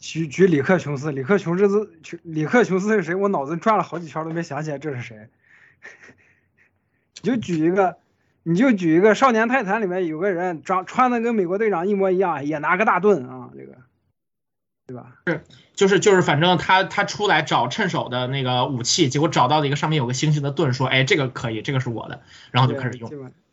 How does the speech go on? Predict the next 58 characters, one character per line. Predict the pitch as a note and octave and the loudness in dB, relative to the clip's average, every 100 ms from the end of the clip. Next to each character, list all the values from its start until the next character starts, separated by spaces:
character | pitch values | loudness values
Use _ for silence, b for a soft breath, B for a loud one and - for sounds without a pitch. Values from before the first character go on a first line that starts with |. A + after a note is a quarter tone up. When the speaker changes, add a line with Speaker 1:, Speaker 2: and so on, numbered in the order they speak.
| _ | _
Speaker 1:
基 | D#3 | -12
本 | C#3 | -10
上 | B2 B2+ | -8 -8
是 | |
这 | C3 | -8
个 | B2 | -8
意 | A#2 A#2 | -10 -12
思 | A2+ _ | -16 _
啊， | - - - | -20 -20 -20
这 | - | -20
个， | - - _ | -20 -20 _
对， | - D3 A#2+ | -2 0 0
就 | A#2+ | -2
是 | D3 C#3+ B2+ B B B B _ | 0 -2 -4 B B B B _
这 | - F#4 | 8 10
个 | A3 | 8
行 | F3 E3 F3+ | 6 2 2
为 | D#3 D3+ | 0 0
呢， | D#3 D3 _ _ _ _ _ _ _ | -2 -4 _ _ _ _ _ _ _
在 | - D#3+ D#3 | -2 0 2
那 | A#3+ | 4
个 | G3 E3 | 4 4
《惊 | D#3 B3+ | 0 4
奇 | B3 | 6
女 | C#4+ E3+ | 8 4
士》 | C#3 A#3 | 4 2
那 | A#3 G#3 | 4 2
个 | E3+ | 2
电 | E3+ C4 F3 | 2 4 4
影， | G3 G3 G3 | 2 -4 -6
那 | G#3+ | -2
个， | F#3+ E3 E3 | 0 -2 -10
不 | C3+ | -14
是 | C#3+ | -10
电 | D#3 C3+ | -8 -8
影， | D3 | 0
那 | F#3 | 2
个 | F3+ E3 - | 2 0 -12
剧 | - D4+ | 4 6
里 | G3+ | 6
面 | D3+ C#3+ | 4 -4
可 | B2+ | -6
能 | C#3 D3+ E3+ | -6 -6 -6
也 | C#3+ C3+ | -8 4
就 | G#3+ | 6
那 | A#3 | 6
么 | G#3+ | 4
一 | B2+ B2+ | 2 -6
下， | B2 F#3+ C3 - | -2 -2 -4 0
但 | A#3+ | 2
是 | C4+ | 4
我 | G#3 D3+ C#3+ D3 _ | 0 0 -6 -6 _
看 | - B3+ F#3+ | -4 -2 -2
《奇 | F3 - | -6 -2
异 | A3+ | 0
博 | F3+ F#3 | 2 2
士 | G#3 | 4
二》 | B3 F#3 | 4 2